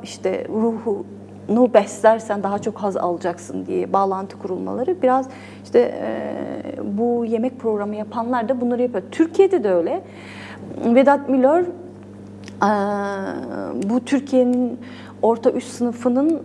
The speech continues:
e, yemek yeme maceraları, deneyim kazanma maceralarını, e, bilgi olarak besliyor.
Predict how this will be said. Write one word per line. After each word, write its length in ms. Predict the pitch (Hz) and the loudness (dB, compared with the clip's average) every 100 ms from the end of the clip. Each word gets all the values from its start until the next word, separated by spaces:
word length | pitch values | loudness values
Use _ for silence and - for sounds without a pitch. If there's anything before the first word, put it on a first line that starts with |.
| - | -6
e, 720 | - 226 220 214 - 233 - | -6 -4 -4 -6 -6 -6 -4
yemek 720 | 220 233 254 269 - - - - - - - - | 2 4 4 2 -6 -14 -12 -12 -14 -14 -14 -8
yeme 640 | 196 190 226 220 214 214 202 208 196 | -4 2 2 2 0 -2 -6 -6 -4
maceraları, 880 | 190 190 196 190 185 175 175 185 208 | -2 0 0 2 2 2 0 0 0
deneyim 420 | 208 202 208 208 | 2 0 -2 -6
kazanma 460 | 202 196 180 175 | -8 -6 -4 -4
maceralarını, 880 | 185 220 202 190 180 175 175 196 311 - - - - - - - | -2 -2 -2 -2 -2 -2 -4 -4 -6 -8 -16 -16 -16 -14 -12 0
e, 600 | 233 220 220 208 202 - - 220 220 208 208 - - - | 2 2 -2 -4 -6 -6 -6 -6 -6 -4 -6 -8 -16 2
bilgi 380 | 240 226 - 370 | 2 2 4 6
olarak 600 | 262 202 311 466 - - | 6 6 2 0 -6 0
besliyor. 580 | 269 - - 339 254 | 0 0 2 4 4